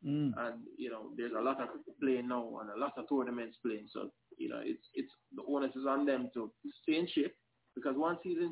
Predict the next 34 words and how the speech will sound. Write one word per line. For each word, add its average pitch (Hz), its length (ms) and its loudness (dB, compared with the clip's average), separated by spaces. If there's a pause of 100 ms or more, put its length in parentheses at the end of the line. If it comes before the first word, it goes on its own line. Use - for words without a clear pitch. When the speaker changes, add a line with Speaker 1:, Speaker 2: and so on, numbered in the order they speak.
Speaker 2:
shape, 160 200 2 (600)
and 135 240 -2 (440)
I 117 40 0
must 147 280 4
give 147 140 4
him 147 160 4
some 147 180 2
credit, 143 320 2 (400)
started 139 380 0
doing 143 200 -2
some 139 140 -4
work 139 240 -4
with, 123 140 -4 (120)
um, 120 380 -2 (1120)
the 110 80 -8
track 135 260 -2
and 113 160 -6
the, 117 180 -4
the, - 200 -6
the, 117 200 -2 (120)
the, - 120 0 (140)
the, 117 300 -4
the - 40 -6
great 131 360 2 (160)
track 123 180 0
and 123 140 -2 (100)
field 120 220 -2
coach 107 180 -4 (160)
back 110 220 0
here, 107 160 -2
work 117 260 -2
with 117 140 -4
both. 113 220 0 (840)
Um, 110 340 0